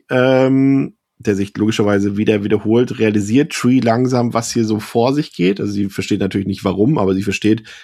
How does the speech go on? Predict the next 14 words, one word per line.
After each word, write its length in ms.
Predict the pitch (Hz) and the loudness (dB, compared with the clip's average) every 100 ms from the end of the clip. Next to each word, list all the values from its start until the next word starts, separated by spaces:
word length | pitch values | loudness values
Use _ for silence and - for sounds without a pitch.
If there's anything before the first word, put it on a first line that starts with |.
| _ | _
dass 140 | 110 | -10
es 120 | 104 - | -10 -4
immer 280 | 117 113 104 | 0 2 2
wieder 140 | 98 | 0
derselbe 440 | 95 92 101 135 139 | 0 0 0 0 0
Tag 320 | 120 135 - | 0 -2 -2
ist. 320 | 170 - - | -6 -8 -12
Dieser 320 | 113 110 107 101 | -4 0 0 0
wird 120 | 98 | -2
jetzt 140 | 107 | -4
auch 100 | 120 | -6
diesmal 260 | 113 107 98 | -8 -4 -4
im 60 | 95 | -2
Schnelldurchgang, 800 | - 110 139 147 - 135 143 | 0 0 0 -2 0 0 0